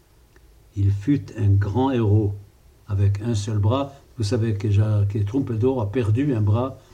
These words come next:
pendant qu'il était officier dans l'armée russe, pendant la guerre, euh, russo-japonaise en mille neuf cent cinq.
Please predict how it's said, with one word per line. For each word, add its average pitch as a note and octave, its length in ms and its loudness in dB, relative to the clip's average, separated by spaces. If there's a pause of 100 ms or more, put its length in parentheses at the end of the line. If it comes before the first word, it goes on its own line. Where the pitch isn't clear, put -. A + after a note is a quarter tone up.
(220)
pendant A#2 260 -2
qu'il A2+ 180 -2
était A2 180 0
officier G#2+ 560 -2
dans A2 100 -2
l'armée A2 320 2
russe, E3 460 0 (280)
pendant A#2+ 300 -2
la A#2 120 -2
guerre, B2+ 420 2
euh, G#2+ 260 0
russo-japonaise A2 1040 -2
en G#2 60 2
mille A#2 180 2
neuf A2 160 -2
cent G2+ 200 -6
cinq. G2+ 420 -8